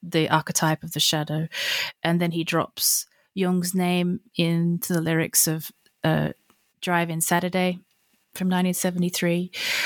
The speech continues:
Um, but later on, you know, he starts sort of mentioning dreams and his Jungian approach to dreams in interviews in the, uh, late eighties and in the nineties,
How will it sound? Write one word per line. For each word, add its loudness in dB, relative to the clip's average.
Um, 2
but -2
later 0
on, 0
you 0
know, 2
he 0
starts 0
sort 0
of -4
mentioning 0
dreams 2
and 0
his 0
Jungian 0
approach -2
to -2
dreams 0
in 2
interviews 0
in 2
the, 0
uh, 0
late 2
eighties 0
and 2
in 0
the -2
nineties, 0